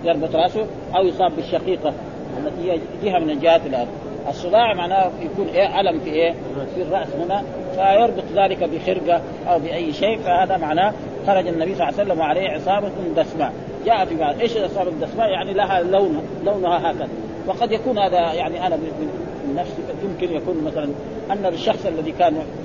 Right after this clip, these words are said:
هذه العصابة يتهم بالزيت أو يتهم بأي شيء،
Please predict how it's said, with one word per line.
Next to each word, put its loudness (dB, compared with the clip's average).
هذه 2
العصابة 0
يتهم 4
بالزيت 0
أو -2
يتهم -2
بأي -4
شيء، 0